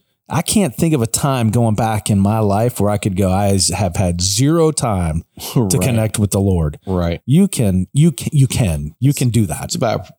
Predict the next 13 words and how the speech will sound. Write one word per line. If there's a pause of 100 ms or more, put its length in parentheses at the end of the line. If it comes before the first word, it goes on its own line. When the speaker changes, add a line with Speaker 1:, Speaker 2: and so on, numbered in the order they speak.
Speaker 2:
priorities.
Speaker 1:
It
is
about
priorities.
Speaker 2:
Yeah.
Speaker 1:
Absolutely.
Speaker 2:
And
the
reason
I
brought
that,